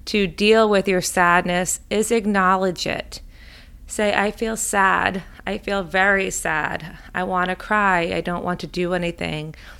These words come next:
First and foremost, acknowledge what you're feeling because it's valid. It's important. Some people think when you acknowledge your sadness that you're asking for a pity party, that you want people to feel sorry for you.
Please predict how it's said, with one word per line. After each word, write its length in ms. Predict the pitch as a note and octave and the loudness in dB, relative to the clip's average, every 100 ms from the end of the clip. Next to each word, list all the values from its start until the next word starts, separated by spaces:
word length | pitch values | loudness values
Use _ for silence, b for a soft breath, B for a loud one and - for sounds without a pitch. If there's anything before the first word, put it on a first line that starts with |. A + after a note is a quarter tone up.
| B - | B 0
First 360 | G#3 B3 - | 4 4 2
and 160 | C4 B3+ | 0 0
foremost, 540 | G#3+ G3 F#3+ F#3+ - | 2 2 4 2 0
acknowledge 840 | G3+ F#3+ G3+ G#3 A3+ A#3+ A#3 F#3+ | -4 -2 2 4 4 2 0 -2
what 220 | - F#3+ - | -4 -2 -2
you're 160 | F3 | -4
feeling 520 | - E3+ E3+ E3+ E3 | -2 -4 -2 -4 -4
because 560 | D#3+ F#3 G#3 F#3+ F#3+ F3+ | -4 -4 0 0 0 0
it's 280 | F#3+ F#3 - | 0 -2 -4
valid. 680 | D3+ E3+ D#3+ D#3+ - - - B B B - | 0 2 2 0 -2 -6 -8 B B B -6
It's 260 | F#3+ - | -4 0
important. 840 | F#3+ F3+ - E3+ - - - - - | 0 0 0 0 0 -2 -6 -12 -8
Some 220 | D#3 G#3 | 0 0
people 540 | G#3+ A#3 A3 G3+ G3 | 2 -2 2 2 2
think 320 | F#3+ G#3 G3 F#3 | 0 -2 0 2
when 240 | F3+ F3+ | 2 2
you 120 | F3+ | 2
acknowledge 760 | F3 F3 F3+ F3 F3 F3 E3 - - | 2 2 4 6 6 2 0 -8 -8
your 140 | F#3 F#3 | -8 -4
sadness 880 | - A#3 A3+ A3+ G3 E3+ F3+ - - | 4 10 12 10 6 0 -2 -2 0
that 200 | E3+ - | 0 2
you're 340 | F3 E3+ D#3+ | 2 2 2
asking 440 | - D#3+ E3+ F#3+ F3 | 2 0 0 -4 -2
for 200 | F3 E3+ | 2 2
a 40 | |
pity 320 | - C4 G#3 | 2 2 2
party, 540 | G3 F3+ D#3+ D#3+ D#3 D#3+ | 0 0 0 0 -4 -2
that 180 | E3+ | -2
you 140 | F3+ F3 | -2 -4
want 180 | G3 - | -6 -6
people 480 | G3 F#3 F3+ F3 E3+ | -6 -2 -2 -2 -2
to 160 | F#3 | -6
feel 240 | - F3+ F3 | -2 -2 -2
sorry 540 | - A#3 A3+ G#3 G3+ | 2 6 6 6 2
for 320 | G3+ F3+ F3 | 0 0 0
you. 400 | E3+ F3 D#3+ E3 | 0 0 -2 -4